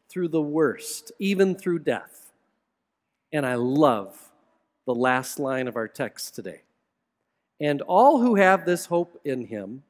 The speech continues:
purify themselves, just as he is pure." Many of us resist hope because the desired result doesn't seem to come to fruition. But the kind of hope this text is referring to is different.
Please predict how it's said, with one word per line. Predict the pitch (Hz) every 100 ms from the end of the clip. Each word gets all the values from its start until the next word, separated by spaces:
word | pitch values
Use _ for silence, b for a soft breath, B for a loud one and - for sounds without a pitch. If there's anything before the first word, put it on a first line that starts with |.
| _ _ _ _ _ _
purify | - - 254 170 - 143 117
themselves, | 110 101 - 123 92 - _ _ - - _ _ _ _ _ _ _ _
just | - 214 214
as | 170 143 -
he | 196 135 107 - _ -
is | 127 -
pure." | - 135 95 - _ _ _ _ _ _ _ _ _ _ _ _ _ _ _ _ _ _ _ _ _ _ _ -
Many | 226 277
of | 247
us | 226 196
resist | 196 135 190 - -
hope | 226 262 - _ _ _ _ _
because | 170 185 156
the | 180
desired | 175 160 165 180 196
result | 175 151 156 185 156
doesn't | 175 151 160
seem | 170 160
to |
come | 151 165 160
to |
fruition. | - 151 139 143 208 254 254 _ _ _ _ _ _ _ _ _ _ _ _
But | -
the | -
kind | - 262 403
of | 311
hope | - 277 -
this | 220 233
text | 220 202 - 190
is | 151
referring | 147 170 170 170
to | 165 160
is | 127
different. | - 151 151 110 - _